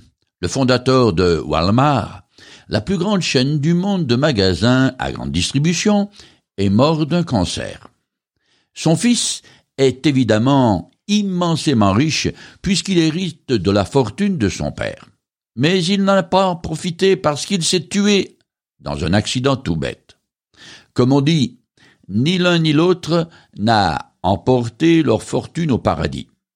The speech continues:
Je vous accorde que, pour l'instant, ces magasins existent toujours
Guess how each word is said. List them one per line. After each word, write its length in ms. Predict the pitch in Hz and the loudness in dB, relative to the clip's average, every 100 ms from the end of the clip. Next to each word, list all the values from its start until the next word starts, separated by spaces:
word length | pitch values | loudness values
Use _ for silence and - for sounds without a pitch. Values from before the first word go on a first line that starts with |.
| _ _ _ _ _ | _ _ _ _ _
Je 120 | 95 | -2
vous 220 | 151 170 | 0 0
accorde 760 | 165 165 185 180 113 104 90 - | 0 0 0 2 2 2 0 -2
que, 300 | 107 98 101 | 2 2 2
pour 260 | 90 87 | 0 0
l'instant, 560 | 123 147 - 190 185 165 - - - | 2 0 0 -2 -2 -6 -14 -20 -14
ces 200 | - 165 | -4 0
magasins 440 | 175 170 180 175 | 2 2 2 2
existent 480 | 180 131 131 165 120 | 0 0 -2 -2 -2
toujours 560 | 107 139 120 170 165 | 0 0 2 2 2